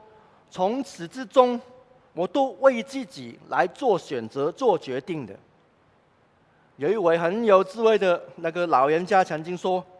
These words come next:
“有没有上帝根本没差啊。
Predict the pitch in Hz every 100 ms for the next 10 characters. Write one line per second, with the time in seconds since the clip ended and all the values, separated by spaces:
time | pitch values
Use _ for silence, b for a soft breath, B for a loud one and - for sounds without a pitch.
0 | _ _ _ _ _ _ b b b b
1 | 131 165 202 226 190 156 - 202 180 -
2 | 196 120 - _ _ _ _ 240 165 110
3 | 110 117 - 156 143 101